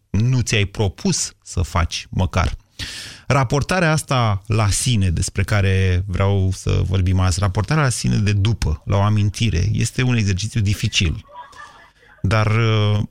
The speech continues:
aceasta n-a fost niciodată o emisiune ușoară, România în direct. Cum însă nici tristă n-a fost niciodată, aș vrea să vă întreb astăzi ce v-ați dori fiecare dintre dumneavoastră, cei care veți suna la radio, să lăsați în urma dumneavoastră. Sigur că nu suntem cu toții artiști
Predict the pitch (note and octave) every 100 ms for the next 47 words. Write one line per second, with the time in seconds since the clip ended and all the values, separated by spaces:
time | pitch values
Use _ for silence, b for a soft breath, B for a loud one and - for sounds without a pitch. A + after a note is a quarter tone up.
0 | _ - A#2 A#2+ - B2 A#2 A#2+ A#2 A2+
1 | A2 A2+ - F#2+ F#2+ F#2 - F#2+ F2 F#2
2 | G2 F2+ F2+ - - F#2 F#2 F2+ F2 F2+
3 | F2 D#2+ - - - - - _ _ -
4 | A#2 A2+ - A2 D3+ - A#2+ A2+ A2 G2
5 | A2 A2+ G2 A#2 A#2 G2 F2+ E2+ A2 A#2+
6 | C3+ - A#2 G2 A#2+ C3 A#2 G#2+ A#2+ A2
7 | A2+ - A2 - F3 D#3 D3 G2 A#2 A#2+
8 | G#2 - A#2+ - A2+ G2+ G2 G#2 F#2+ F#2+
9 | F2 F2 F2 - A2+ A#2 - G2+ G#2+ G2
10 | F#2 G#2 - G#2 A2 G2+ F#2+ F2 G#2 C3
11 | - C3 A#2+ C#3 - C3 B2 A#2+ A2+ D#2+
12 | - - _ B B B B D#3+ F3 E3
13 | E3+ C#3+ C#3 D3+ E3 E3+ E3 C3 C#3+ C#3
14 | - B2 G#2+ G2 G#2+ G#2 C#3 B2+ - -